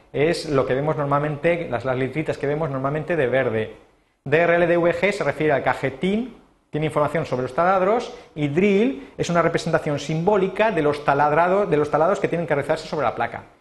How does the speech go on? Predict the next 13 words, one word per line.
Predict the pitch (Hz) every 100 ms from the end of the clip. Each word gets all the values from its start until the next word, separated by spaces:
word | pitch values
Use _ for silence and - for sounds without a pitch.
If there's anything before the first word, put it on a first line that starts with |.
| _
Por | - 151
último, | 156 156 127
fab, | 156 165 - -
de-, | 135 131 143 139
drawing | 160 151 135 117 - - -
y | 131
notes | 160 175 208 - - - -
son | 156 160 185 - -
capas | 156 156 185 196 - 131 117
puramente, | 165 147 147 156 170 175 - 135
eh, |
de | 131 127
anotación. | 120 117 113 - 113